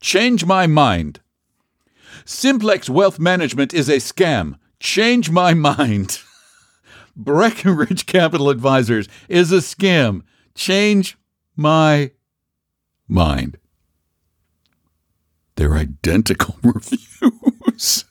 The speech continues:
They're the same everywhere. What is this?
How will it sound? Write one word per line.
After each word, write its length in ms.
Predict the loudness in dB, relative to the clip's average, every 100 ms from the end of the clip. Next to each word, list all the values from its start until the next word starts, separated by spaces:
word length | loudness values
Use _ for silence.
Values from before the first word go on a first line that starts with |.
| _ _ _ _ -20 -10 -2
They're 120 | 0
the 120 | 0
same 480 | 0 0 0 -2 -10 _ -20 _
everywhere. 680 | 0 2 2 0 0 -4 -10 _ _ _ _ _ _ _ _ _
What 300 | -2 0 2
is 220 | 2 2
this? 380 | -4 -8 -12 -18